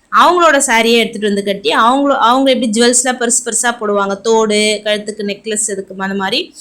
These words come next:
போட்டு அவங்க வந்து ட்ரெஸ் பண்ணி அழகு பார்த்தாங்க. அப்புறம் வீட்டுக்கு வந்தாச்சு. இது வந்து ஒரு வாழைப்பழம் வச்சிருக்கேன்ல, அது வந்து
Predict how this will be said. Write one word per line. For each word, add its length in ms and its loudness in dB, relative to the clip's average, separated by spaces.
போட்டு 440 -2
அவங்க 340 2
வந்து 440 0
ட்ரெஸ் 220 -4
பண்ணி 220 -2
அழகு 280 0
பார்த்தாங்க. 320 -8
அப்புறம் 280 -2
வீட்டுக்கு 400 -2
வந்தாச்சு. 480 -2
இது 180 -2
வந்து 420 2
ஒரு 200 6
வாழைப்பழம் 520 4
வச்சிருக்கேன்ல, 580 -2
அது 320 2
வந்து 300 0